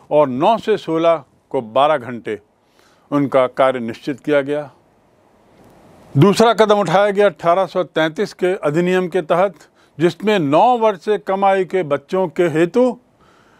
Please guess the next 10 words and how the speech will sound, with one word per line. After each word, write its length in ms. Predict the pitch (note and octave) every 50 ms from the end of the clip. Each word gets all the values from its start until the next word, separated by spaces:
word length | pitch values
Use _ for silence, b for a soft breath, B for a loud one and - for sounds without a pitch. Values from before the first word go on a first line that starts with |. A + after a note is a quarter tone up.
| b b b b b b b
रेशम 500 | B2+ C#3 D#3+ F#3 G3+ F#3 - B3+ C#4 C4
की 140 | G3+ B3+ B3
फैक्ट्रियों 500 | F3+ - F#3+ F3+ - - G3 G3+ G3 F#3+
में 120 | F3+ F3+
केवल 320 | - - E3+ E3 E3 E3+ E3
उनको 240 | D#3+ D#3 C#3 E3 D3+
अनुमति 380 | C3+ C3 C#3+ D#3+ D3 - F3
दी 160 | D#3+ C#3 D3+
गई 260 | D3+ D#3+ F3+ A3 A3 E3+ - _ _ _ _ _ _ _ _ _ _ _ _ - -
और 340 | - C3 C3+ C3+ C3+ C3+ -